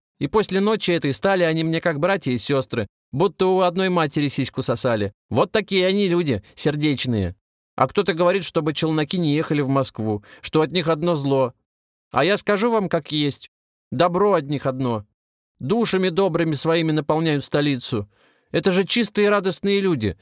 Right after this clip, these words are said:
и за что их не любить? «А я всё равно против того, что они все в Москву едут», строго сказала женщина. «Так они не в Москву, а из Москвы поезд ждали. Говорят, не нравится нам зло московское, поедем обратно к себе.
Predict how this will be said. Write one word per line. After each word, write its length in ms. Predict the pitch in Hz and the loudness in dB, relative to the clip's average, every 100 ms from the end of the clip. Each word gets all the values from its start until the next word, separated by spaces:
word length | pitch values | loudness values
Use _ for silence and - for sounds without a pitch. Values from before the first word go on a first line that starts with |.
| - | -8
и 100 | - | -2
за 140 | 143 180 | 0 0
что 220 | - 208 | 2 2
их 120 | 190 | 2
не 120 | 208 | 0
любить? 420 | 208 190 131 - - _ _ _ _ _ - | 0 -2 -4 -6 -18 _ _ _ _ _ -4
«А 140 | 123 | 0
я 100 | 180 | 0
всё 200 | 185 175 | 0 0
равно 240 | 170 156 139 | 2 0 0
против 260 | 139 - | -4 -2
того, 220 | 143 139 | -2 -2
что 160 | 139 131 | -2 -2
они 180 | 123 123 | -2 -2
все 200 | - 123 | -2 -2
в 40 | |
Москву 380 | 123 123 - 123 | 0 -2 -4 -2
едут», 360 | 117 113 - - _ _ _ | -2 -4 -10 -20 _ _ _
строго 340 | - 117 107 | -4 0 0
сказала 380 | 107 113 107 107 | 0 0 0 0
женщина. 460 | 104 104 - 104 101 _ _ _ _ | 0 0 0 -2 -4 _ _ _ _
«Так 160 | - 170 | 0 2
они 160 | 208 214 | 2 2
не 120 | 208 | 2
в 40 | |
Москву, 600 | 202 214 - 208 202 - - - | 0 0 -2 -2 0 -2 -6 -2
а 120 | 160 | 0
из 100 | 170 | 2
Москвы 460 | 202 208 - 214 | 0 0 -2 -2
поезд 380 | 160 185 165 - | 0 0 0 -2
ждали. 440 | 123 139 131 98 85 _ _ _ _ _ _ _ _ _ - | -4 -2 0 -2 -6 _ _ _ _ _ _ _ _ _ -4
Говорят, 420 | 123 175 208 190 | 2 2 2 0
не 80 | 196 | 0
нравится 460 | 202 196 170 165 | 0 0 -2 -2
нам 160 | 170 156 | 0 0
зло 180 | 160 156 | 0 0
московское, 640 | 147 - 131 120 - 123 | -2 -2 -4 -2 -4 -2
поедем 380 | 165 185 175 170 | 0 0 0 0
обратно 400 | 160 156 151 139 | 0 -2 -4 -6
к 40 | |
себе. 380 | - 135 131 | -4 0 0